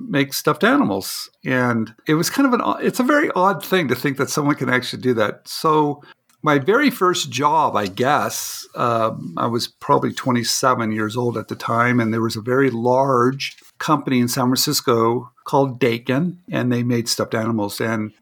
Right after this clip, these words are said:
after I practiced a few times, I just went over there and found the office, knocked on the door, and said, "Hey, I make stuffed animals." <laughs> They're like, "Oh, geez."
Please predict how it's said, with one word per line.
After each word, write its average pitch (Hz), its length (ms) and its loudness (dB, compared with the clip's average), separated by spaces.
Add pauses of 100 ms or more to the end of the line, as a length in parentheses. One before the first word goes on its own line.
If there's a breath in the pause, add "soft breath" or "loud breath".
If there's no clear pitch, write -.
after 139 340 2
I 117 100 0
practiced 139 720 -4
a 123 60 -8
few 104 240 -6
times, 110 580 -2
I 113 100 2
just 117 360 -4 (280)
went 127 240 -2
over 139 280 2
there 110 340 2
and 104 380 -4
found 127 340 2
the 120 100 4
office, 117 440 0
knocked 123 240 0
on 120 100 4
the 113 100 0
door, 123 380 2
and 120 120 -4
said, 123 200 0
"Hey, 170 160 4
I 156 100 2
make 170 200 2
stuffed 180 240 2
animals." 185 520 0 (120)
<laughs> - 100 -12
They're 226 240 0
like, 151 260 0
"Oh, 139 180 2 (200)
geez." 131 560 2